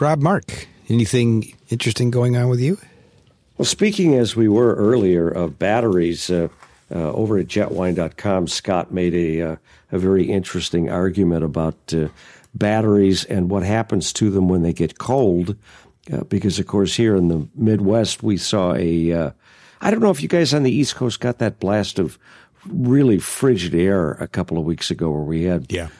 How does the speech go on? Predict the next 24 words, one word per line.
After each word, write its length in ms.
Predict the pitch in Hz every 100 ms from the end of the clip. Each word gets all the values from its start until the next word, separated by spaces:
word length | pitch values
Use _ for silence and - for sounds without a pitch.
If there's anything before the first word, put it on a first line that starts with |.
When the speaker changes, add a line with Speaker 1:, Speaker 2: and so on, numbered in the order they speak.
| _
Speaker 2:
twenty 340 | - 131 113 110
and 160 | 92
thirty 320 | - 104 101
below 280 | 85 87 92
wind 340 | 85 90 101 104
chills, 540 | 117 107 107 107 -
and, 420 | - 87 82 82
uh, 180 | 85 82 - _ - _ _ 82
uh, 140 | 73
a 100 | 76
lot 220 | 95 95
of 140 | 120 -
cars 760 | - 110 113 104 90 - - -
that 200 | 95 -
were 200 | 92 90
electric, 640 | 95 101 107 - 92 -
uh, 140 | 98 87 - - - -
had 160 | 117
a 40 | 98
few 280 | 131 113
issues 400 | 123 - 110 82
with 180 | 80 80
them. 160 | 92 90
And 240 | 92 90